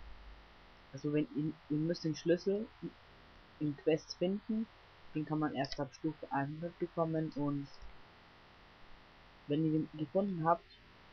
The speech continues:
würde er dann hier erscheinen und ja, ähm,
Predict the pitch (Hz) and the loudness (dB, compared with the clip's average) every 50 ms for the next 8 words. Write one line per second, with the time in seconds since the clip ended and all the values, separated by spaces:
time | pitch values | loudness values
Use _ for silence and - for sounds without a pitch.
0 | - - - - - - - - - - - - 151 156 151 151 147 147 147 147 | -20 -20 -20 -20 -20 -20 -20 -20 -20 -18 -12 -2 0 2 4 4 4 6 4 2
1 | 147 139 - - - - 165 160 117 139 135 - - 139 131 135 139 143 147 151 | 0 -2 -6 -10 -4 2 2 4 4 4 0 0 0 0 2 2 2 2 0 -2
2 | 175 - - - - - - - - - - - - - 139 143 143 139 139 - | -4 -10 -18 -20 -20 -20 -20 -20 -20 -20 -20 -12 -4 0 2 2 2 0 -2 -4
3 | - - - - - - - - - 147 139 131 123 107 110 - - - - - | -10 -18 -20 -20 -20 -20 -10 -4 -2 0 2 2 0 -2 -6 -10 -18 -20 -20 -20
4 | - - - - 139 139 139 135 131 131 131 127 123 131 | -18 -8 -4 -2 -2 0 0 0 0 -2 -2 -2 -4 -8